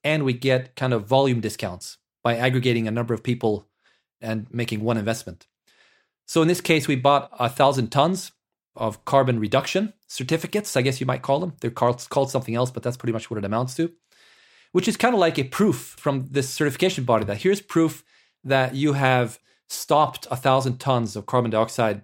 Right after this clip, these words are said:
from being emitted. And we pay for that. And the price we paid for that was about two dollars per ton, which is really cheap compared to many other ways. So that's one example. But s-, o-, other types of climate projects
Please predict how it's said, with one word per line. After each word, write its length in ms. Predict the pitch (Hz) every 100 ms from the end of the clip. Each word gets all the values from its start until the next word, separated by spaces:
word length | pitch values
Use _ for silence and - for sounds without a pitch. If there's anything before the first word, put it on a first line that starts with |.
| _
from 140 | 113
being 100 | 104
emitted. 360 | 104 110 90 - _ _ _ _ _ _ _ _ _ _ _ _ _ _ -
And 220 | 151 147
we 80 | 160
pay 220 | 160 208
for 100 | 202
that. 220 | 107 85 - _ _ _
And 160 | 147 147
the 40 |
price 300 | 135 170 180
we 100 | 160
paid 280 | 131 156 160
for 100 | -
that 220 | 127 123
was 240 | 120 127 120
about 500 | 117 123 120 117 - _ _ _ -
two 440 | - 165 147 127 - 127
dollars 360 | 127 123 117
per 100 | -
ton, 320 | 123 127 92 - _ _ _ _ _ _ _ _ _ -
which 160 | 165
is 140 | 214 143
really 220 | 214 170
cheap 340 | - 175 127
compared 260 | - 127 135
to 60 | 131
many 260 | 127 127
other 160 | 123 113
ways. 360 | 117 107 87 - _ _ _ _ _ -
So 100 | 165
that's 220 | 180 -
one 180 | 147 147
example. 400 | 110 123 131 190
But 140 | 160
s-, 60 | -
o-, 80 | 165
other 220 | 160 185
types 360 | 185 - 170 180
of 80 | -
climate 320 | 165 165 160
projects 640 | 156 156 180 - - -